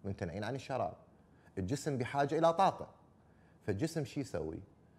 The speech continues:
ياخذ المخزون المتواجد بالجسم ويحوله إلى طاقة، وهاي إحدى الحالات الذكية اللي يستخدمها الجسم في توفير طاقة ذهنية وبدنية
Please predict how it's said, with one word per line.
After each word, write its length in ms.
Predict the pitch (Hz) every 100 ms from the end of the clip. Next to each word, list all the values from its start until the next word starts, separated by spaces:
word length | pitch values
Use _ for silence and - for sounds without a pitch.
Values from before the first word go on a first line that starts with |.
| - - - - - -
ياخذ 480 | 73 90 156 - 143
المخزون 580 | 135 117 113 90 135 196
المتواجد 640 | 160 117 101 98 73 71 - - - - - - -
بالجسم 540 | 90 156 143 - 82 110 - - - - -
ويحوله 500 | 113 - 180 185 175
إلى 160 | 165 151
طاقة، 360 | 151 110 - - -
وهاي 320 | 107 135 117 -
إحدى 320 | 147 123 120
الحالات 640 | 120 - 92 - 101 117 110
الذكية 460 | 87 95 - 127
اللي 120 | 95
يستخدمها 480 | 92 - 95 101 101
الجسم 380 | 87 90 - 127 - - - - - - -
في 180 | - 113
توفير 460 | 113 110 - 151 139
طاقة 640 | - 123 139 120 85 - - - - - -
ذهنية 680 | 80 123 123 135 175 180 240 - - - - - - -
وبدنية 680 | 101 151 165 135 127 110 80